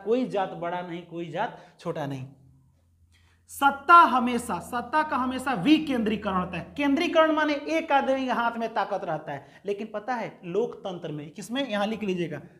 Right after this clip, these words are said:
लोकतंत्र में। अभी लोकतंत्र हम लोग जो है ना, लोगों के राज में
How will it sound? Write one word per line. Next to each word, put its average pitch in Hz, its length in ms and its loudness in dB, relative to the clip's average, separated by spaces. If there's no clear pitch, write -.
लोकतंत्र 185 720 0
में। 131 220 -6
अभी 160 160 -2
लोकतंत्र 233 440 0
हम 254 120 4
लोग 262 140 2
जो 285 80 0
है 247 100 0
ना, 196 60 -2
लोगों 220 260 -2
के 233 140 -2
राज 202 260 2
में 214 180 -8